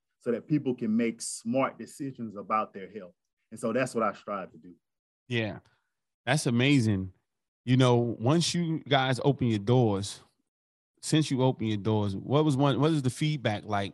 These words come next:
Speaker 2: from the community?
Speaker 1: Man, the, the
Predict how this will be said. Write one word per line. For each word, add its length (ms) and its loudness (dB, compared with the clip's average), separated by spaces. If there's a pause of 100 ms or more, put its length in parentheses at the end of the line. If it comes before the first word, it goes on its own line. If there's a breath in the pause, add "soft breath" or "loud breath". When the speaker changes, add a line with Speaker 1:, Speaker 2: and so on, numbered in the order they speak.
Speaker 2:
from 160 -4
the 80 -2
community? 540 -6 (720)
Speaker 1:
Man, 360 4
the, 160 2 (260)
the 160 -10